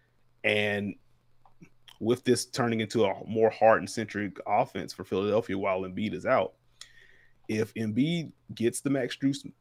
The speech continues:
matchup and wins it, if he gets Duncan Robinson and draws some fouls, or if Duncan Robinson gets the Tobias Harris matchup and he gets fouls called on him, if Tyler Herro can't hold his water, like, Victor Oladipo is absolutely gonna be needed in this series 'cause he's gonna be <laughs> the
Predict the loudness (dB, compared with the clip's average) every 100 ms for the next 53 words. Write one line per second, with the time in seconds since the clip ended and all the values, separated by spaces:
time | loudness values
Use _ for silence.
0 | -20 _ _ _ -2 -2 0 0 0 0
1 | 2 2 2 0 _ _ _ -8 -2 2
2 | 2 2 0 4 6 6 4 -2 0 4
3 | 4 4 0 2 4 4 2 0 -2 -4
4 | -2 -2 -2 -8 -10 -12 -6 -4 -4 -2
5 | -2 -2 -2 -4 0 -2 -2 -4 -4 -6
6 | -10 _ _ 0 0 0 0 2 2 0
7 | -4 -8 _ _ -12 -8 2 6 6 6
8 | 2 2 0 2 2 2 -2 -2 0 0
9 | -2 -4 -6 -6 -10 _ _ _ _ _
10 | _ _ _ 2 4 6 6 4 2 -2
11 | 4 6 6 4 -2 -4 -6 -8 -8 -8
12 | -10 -10 -10 -10 -12 -16 -8 -4 -4 4
13 | 4 6 2 2